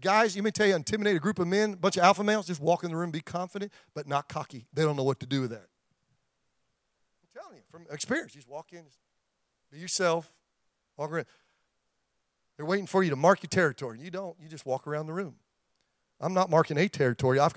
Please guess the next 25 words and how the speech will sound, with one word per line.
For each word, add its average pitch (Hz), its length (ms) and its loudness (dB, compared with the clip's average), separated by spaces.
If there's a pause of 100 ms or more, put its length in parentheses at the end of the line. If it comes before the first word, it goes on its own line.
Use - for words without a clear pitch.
I've 160 140 2
already 143 140 2
claimed 139 280 -4
the 123 60 -4
whole 147 100 -2
room. 151 240 -6 (4000)
I 151 80 -6
can 151 160 -6
walk 143 240 4
anywhere 190 360 2
and 165 100 -4
talk 170 220 0
to 175 120 -8
any 180 200 0
of 127 100 -6
y'all 101 320 -4 (420)
'cause 113 140 -18
you 117 80 -14
put 151 180 -2
your - 60 -10
pants 139 280 -2
on 113 140 -6
just 120 220 -6
like 147 200 -6
me. 135 200 -12